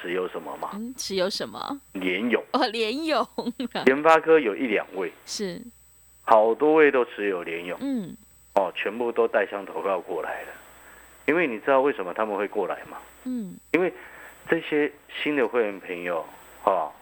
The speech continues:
Speaker 1: 我当时候你们昨天办好手续之后，我也一个一个有去分享，跟你们沟通。哦，你知道吗？他们会打来的一个主要原因是什么？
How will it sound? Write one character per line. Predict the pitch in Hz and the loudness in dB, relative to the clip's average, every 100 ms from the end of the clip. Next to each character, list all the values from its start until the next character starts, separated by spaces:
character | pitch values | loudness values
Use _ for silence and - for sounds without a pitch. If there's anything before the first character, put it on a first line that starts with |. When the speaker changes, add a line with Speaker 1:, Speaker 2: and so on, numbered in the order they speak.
| - - | -20 -8
Speaker 1:
我 | - 107 | -2 0
当 | 123 120 131 | 0 -2 -2
时 | 101 | -2
候 | 110 107 90 | 0 0 -2
你 | |
们 | 87 87 | -8 -10
昨 | 92 98 | -4 -4
天 | 113 104 | -4 -2
办 | 110 | 0
好 | 98 92 | 0 -2
手 | 85 - | -8 -6
续 | 104 | -6
之 | 87 95 | -4 -2
后， | 95 | 0
我 | 85 90 | 0 -2
也 | 85 | -2
一 | 90 98 | -6 -6
个 | 92 | -4
一 | 92 | -4
个 | 87 | -6
有 | 80 78 | -6 -6
去 | 98 92 | -6 -4
分 | 101 98 | -6 -6
享， | - 80 78 | -6 -8 -6
跟 | 95 | -8
你 | |
们 | 85 80 | -8 -10
沟 | 90 90 90 | -4 -4 -4
通。 | 92 87 95 - - - - - - - - | -6 -8 -10 -18 -16 -14 -12 -14 -14 -4 4
哦， | 107 92 - _ _ _ - - - - | 6 6 -2 _ _ _ -20 -20 -14 -8
你 | 123 | 2
知 | 147 | 4
道 | 165 143 | 6 4
吗？ | 113 110 - _ _ - - | 2 0 -4 _ _ -20 -6
他 | 160 | -2
们 | 143 | 0
会 | 139 | 0
打 | 139 90 | 2 0
来 | 85 90 | 0 -2
的 | 95 | -2
一 | 107 | -4
个 | 104 | -6
主 | - 85 | -6 -6
要 | 95 | -4
原 | 85 | -6
因 | 82 | -6
是 | 82 92 | -6 -6
什 | - | -6
么？ | - | -10